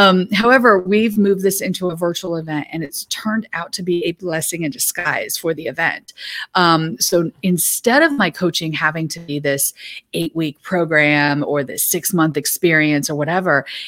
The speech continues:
in two solid days,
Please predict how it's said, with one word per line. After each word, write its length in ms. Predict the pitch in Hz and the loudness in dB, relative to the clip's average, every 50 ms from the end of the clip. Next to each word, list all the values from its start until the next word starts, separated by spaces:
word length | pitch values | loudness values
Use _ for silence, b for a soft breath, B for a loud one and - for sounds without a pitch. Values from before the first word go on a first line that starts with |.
| B B | B B
in 220 | - 185 180 175 156 | 2 4 4 4 2
two 680 | - - - - - - - 254 254 240 214 165 135 - | 2 2 2 2 2 2 4 4 6 6 6 4 4 2
solid 580 | - - - 185 185 190 185 170 151 139 127 - | 0 0 2 4 4 4 4 4 2 0 -2 -2
days, 580 | - 165 127 - - - - - - - - | -2 -2 -2 -2 -4 -10 -10 -6 -6 -6 -6